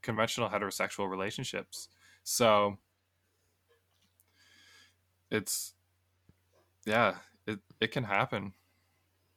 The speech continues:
And, like, for instance, I think there's, uh, meta attracted autoandrophiles that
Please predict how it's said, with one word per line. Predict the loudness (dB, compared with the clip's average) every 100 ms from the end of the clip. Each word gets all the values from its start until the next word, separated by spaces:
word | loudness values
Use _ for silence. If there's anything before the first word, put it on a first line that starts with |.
| 2
And, | 4 4
like, | 4 4 2
for | 0
instance, | 2 8
I | 8
think | 8 4
there's, | 0 -2 2
uh, | 4 6
meta | 6 6 6
attracted | 6 6 6 6
autoandrophiles | 6 6 4 0 4 6 6 2 -2 -4
that | 0 0 0